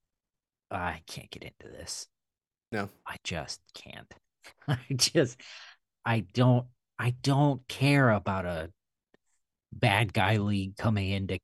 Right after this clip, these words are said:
Speaker 1: kill all the superheroes. That's, eh,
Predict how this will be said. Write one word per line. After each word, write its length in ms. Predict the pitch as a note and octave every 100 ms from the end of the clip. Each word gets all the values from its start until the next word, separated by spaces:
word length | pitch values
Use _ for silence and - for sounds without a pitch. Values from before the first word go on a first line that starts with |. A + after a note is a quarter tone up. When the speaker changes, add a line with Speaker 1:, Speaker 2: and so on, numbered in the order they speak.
| _ _ _ _ _ -
Speaker 1:
kill 280 | A2 G#2
all 160 | F2 G#2
the 120 | G2+
superheroes. 960 | G#2 - A2 - G2 G#2+ G#2 G2 F#2+ -
That's, 500 | B2 B2 - - - _ _ _ _ _ - - _ _ _ _ _ _ _ _ -
eh, 160 | E2